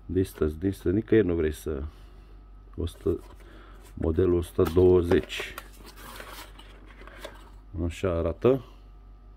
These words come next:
Are și boloboc, îmi place că are boloboc. <laughs> Ia să vedem ce avem noi. O, are și husă. Husă și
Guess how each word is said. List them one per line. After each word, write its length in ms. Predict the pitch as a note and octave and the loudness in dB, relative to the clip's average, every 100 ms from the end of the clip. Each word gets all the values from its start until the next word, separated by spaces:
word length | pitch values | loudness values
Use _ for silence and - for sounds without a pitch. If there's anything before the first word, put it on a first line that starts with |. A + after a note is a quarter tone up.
| - - - - - - - - - | -20 -20 -20 -20 -20 -20 -20 -20 -8
Are 140 | D#2+ E2+ | -4 -2
și 120 | A2+ | 2
boloboc, 420 | F#2+ D#2 D2 - | 4 4 2 -2
îmi 80 | D#2+ | -4
place 200 | E2+ - | -6 -4
că 60 | |
are 120 | F2+ E2+ | -2 -2
boloboc. 400 | F2 E2+ E2 - | -2 -2 -6 -12
<laughs> 40 | - - - - - - - - - - - - - - - - - - - - - - - - - - - - - - - - - | -16 -16 -14 -14 -10 -4 -4 -4 -16 -18 -18 -20 -20 -20 -20 -8 -8 0 0 0 -14 -20 -14 -12 -12 -14 -18 -20 -20 -14 -12 -10 -4
Ia 180 | - - | -2 -2
să 100 | E2 | -2
vedem 200 | D#2+ F#2+ | -2 -2
ce 140 | E2+ | -2
avem 220 | F#2 F#2 F#2+ | -2 0 2
noi. 120 | F#2 | 6
O, 180 | G2+ F#2 | 6 6
are 140 | F2 | 4
și 160 | - G2+ | 2 4
husă. 360 | B2+ B2+ F2+ - - - - - - - - - - - - - - - | 8 6 4 -4 -10 -20 -20 -20 -20 -20 -20 -20 -20 -20 -20 -20 -20 2
Husă 440 | G#2+ C3 - C#3 C#3 | 6 6 8 6 6
și 460 | - - C3 C3 | 2 -2 0 0